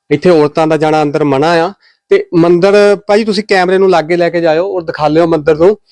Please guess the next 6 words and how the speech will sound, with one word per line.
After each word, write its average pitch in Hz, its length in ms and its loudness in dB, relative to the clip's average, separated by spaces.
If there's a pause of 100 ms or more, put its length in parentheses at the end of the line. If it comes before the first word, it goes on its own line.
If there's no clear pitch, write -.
(440)
ਕਿਸ 180 140 0
ਤਰ੍ਹਾਂ 214 240 0
ਮੰਦਿਰ 170 300 2
ਜਿਹੜਾ 165 320 2
ਆ 175 140 -2 (1300)
ਇੱਥੇ 156 500 0